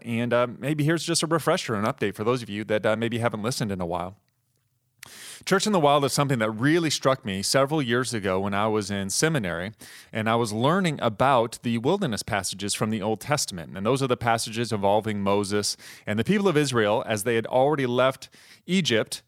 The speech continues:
uh, been freed as slaves, but had not yet entered the Promised Land. And they lived in this space in between for forty years known as the wilderness or the wild. And it was that space that then becomes, like, the, the,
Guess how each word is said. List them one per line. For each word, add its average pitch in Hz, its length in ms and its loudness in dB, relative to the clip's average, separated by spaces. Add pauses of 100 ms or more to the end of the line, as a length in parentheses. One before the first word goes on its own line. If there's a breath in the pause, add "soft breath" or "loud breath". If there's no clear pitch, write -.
uh, 113 200 0
been 110 160 -4
freed 165 320 -2
as 120 100 0
slaves, 113 420 0
but 117 160 -2
had 117 100 -2
not 131 240 -4
yet 123 520 -4
entered 117 360 -10
the 113 60 -8
Promised 123 520 -2
Land. 90 220 -8
And 120 140 -4
they 127 120 0
lived 165 300 2
in 165 80 2
this 143 140 0
space 127 340 0
in 131 80 -6
between 135 340 -4
for 113 120 -8
forty 123 340 -4
years 107 400 -2
known 107 240 -2
as 101 180 -4
the 104 80 -6
wilderness 120 580 -2 (360 loud breath)
or 104 240 0
the 123 140 -2
wild. 110 480 -2 (520 loud breath)
And 131 120 0
it 135 40 4
was 131 140 2
that 175 240 2
space - 540 2
that 123 120 0
then 135 140 -2
becomes, 127 560 -2
like, 120 220 0
the, 117 120 0 (160)
the, 107 320 2